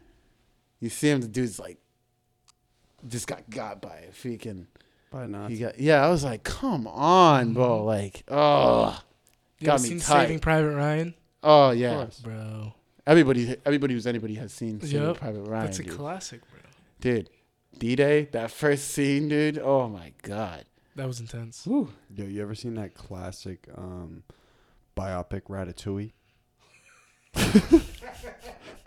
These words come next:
Speaker 1: I love Ratatouille, dude.
Speaker 2: <laughs> Oh, so you have seen it?
Speaker 1: Of course I've seen, I have the movie at home. My mom got it for me when I was, like, ten, I think. I
Speaker 2: What
Speaker 1: think
Speaker 2: ab-
Speaker 1: that was the age when I was,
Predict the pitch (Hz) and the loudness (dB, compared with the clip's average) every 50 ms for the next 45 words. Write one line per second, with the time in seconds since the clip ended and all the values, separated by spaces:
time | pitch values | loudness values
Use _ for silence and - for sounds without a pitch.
0 | - - _ _ _ _ _ - 107 110 120 139 139 107 101 95 85 - - - | -20 -20 _ _ _ _ _ -14 -10 -2 0 0 0 0 -2 -4 -6 -6 -8 -12
1 | - 82 73 65 53 50 50 - - - - - 107 123 139 123 - - 104 107 | -14 -14 -14 -14 -16 -16 -18 -18 -18 -12 -10 -8 -8 -8 -8 -8 -4 -2 -2 -2
2 | 104 - 92 101 107 87 80 87 - 101 76 65 57 - _ _ _ - - 165 | -2 -6 -8 -6 -6 -6 -8 -8 -8 -10 -10 -10 -10 -14 _ _ _ -20 -20 -18
3 | - - - - 285 - - 147 131 120 - - 143 131 - 170 190 160 139 156 | -18 -14 -10 -8 -8 -6 -6 -6 -6 -6 -6 -6 -6 -4 -4 -4 -4 -2 0 2
4 | 170 180 185 156 143 131 135 147 139 131 123 117 110 107 120 127 143 139 107 101 | 2 2 2 2 0 0 0 0 0 -2 -4 -4 -6 -6 -8 -6 -6 -6 -8 -10
5 | 98 - _ - 117 117 117 120 131 143 139 113 101 107 104 107 104 - - 110 | -12 -16 _ -8 -6 -4 -2 -2 -2 -2 -2 -4 -6 -6 -6 -8 -8 -10 -12 -12
6 | 104 104 104 104 104 104 104 98 - 101 90 90 - - _ _ _ _ - - | -12 -12 -12 -12 -10 -12 -12 -12 -10 -12 -12 -12 -14 -18 _ _ _ _ -14 -12
7 | 110 113 113 92 76 - _ _ _ _ _ _ - 95 95 - - 95 87 85 | -10 -10 -10 -10 -12 -16 _ _ _ _ _ _ -18 -18 -16 -12 -10 -10 -10 -12
8 | - _ _ - 90 90 98 98 101 - 110 101 101 98 98 87 87 90 82 65 | -14 _ _ -12 -8 -4 -4 -4 -2 -4 -6 -6 -8 -10 -10 -10 -10 -10 -10 -10
9 | 76 73 50 50 - 50 50 55 60 57 - | -12 -12 -14 -14 -16 -16 -16 -16 -16 -16 -18